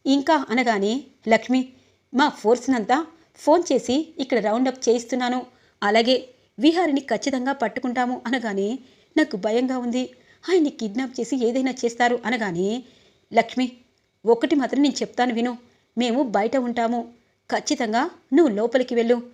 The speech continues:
ఏ గది అయితే గడియ లేకుండా గడి బయట పెట్టి ఉంటుందో అదే విహారీ కిడ్నాప్ చేసిన గది అనుకోవచ్చు. ఇంత దూరం ఈ పాత బిల్డింగ్ ఉంది కాబట్టి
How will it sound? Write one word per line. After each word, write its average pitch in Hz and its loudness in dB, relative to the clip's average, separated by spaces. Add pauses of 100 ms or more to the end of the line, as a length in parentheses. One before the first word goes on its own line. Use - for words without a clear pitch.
(320)
ఏ 233 4
గది 214 0
అయితే 247 0 (340)
గడియ 269 4
లేకుండా 247 0 (680)
గడి 220 4 (160)
బయట 214 2 (100)
పెట్టి 254 -2
ఉంటుందో 226 0 (420)
అదే 214 2 (340)
విహారీ 311 4
కిడ్నాప్ 220 -6
చేసిన 233 -2 (160)
గది 220 4
అనుకోవచ్చు. 240 0 (460)
ఇంత 240 0
దూరం 330 2
ఈ 302 4
పాత 254 -2
బిల్డింగ్ 302 2
ఉంది 208 -2
కాబట్టి 262 -4